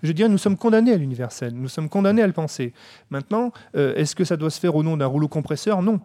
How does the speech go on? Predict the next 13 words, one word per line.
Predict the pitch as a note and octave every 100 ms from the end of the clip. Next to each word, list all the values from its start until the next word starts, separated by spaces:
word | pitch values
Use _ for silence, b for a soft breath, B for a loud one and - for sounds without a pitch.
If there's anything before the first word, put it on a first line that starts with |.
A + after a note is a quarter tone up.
| -
Est-ce | C3+
que | - D3+
ça | -
doit | C#3+ D3
se |
faire | - E3+
au, | D3 C3+ G#2 D3
au | D3
mépris | E3+ E3+ - F3+
des | D3
différences ? | C3+ D3 E3 G3 F#3+ E3
Non. | D3 _ b b b b
Maintenant, | D3 C#3+ - A#3